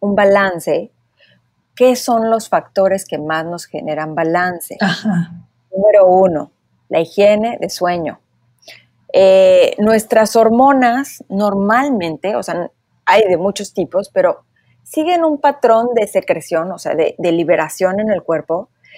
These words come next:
Speaker 1: que respeta los ciclos del sueño. Hay algo que se llama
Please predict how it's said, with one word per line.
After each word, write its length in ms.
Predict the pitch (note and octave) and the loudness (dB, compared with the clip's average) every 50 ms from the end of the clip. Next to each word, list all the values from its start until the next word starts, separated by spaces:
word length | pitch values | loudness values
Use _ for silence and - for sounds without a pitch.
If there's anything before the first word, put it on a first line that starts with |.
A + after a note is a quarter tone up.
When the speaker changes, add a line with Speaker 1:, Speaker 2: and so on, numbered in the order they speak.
| - _ _ _ _ | -20 _ _ _ _
Speaker 1:
que 240 | - A3+ G#3 - - | -4 -2 -2 -4 -6
respeta 580 | - G#3+ A3+ A3 A3 - - B3+ B3 B3 B3+ A#3+ | -2 -2 -2 -2 -2 0 0 0 0 0 0 0
los 220 | A#3+ A3 G3+ G3 | 0 0 -2 -4
ciclos 400 | - - A3 G#3 - G3 G3+ G3+ | -4 -8 -8 -6 -2 -2 -2 2
del 160 | G3 G3+ G3 F#3 | 2 0 0 0
sueño. 400 | - - A3 A3 G#3+ G3 F#3 F3 _ _ _ _ _ _ - _ _ A3 | -4 -6 -4 -4 -4 -4 -6 -10 _ _ _ _ _ _ -20 _ _ -2
Hay 140 | - - A3 | 0 2 4
algo 240 | A3+ A3+ A3+ G#3 - | 4 4 4 2 2
que 100 | F#3 E3+ | -2 -6
se 160 | - - D3+ | -6 -6 -4
llama 400 | E3+ F3+ F3+ F#3 F#3+ F#3+ - | -4 -4 -4 -4 -8 -12 -14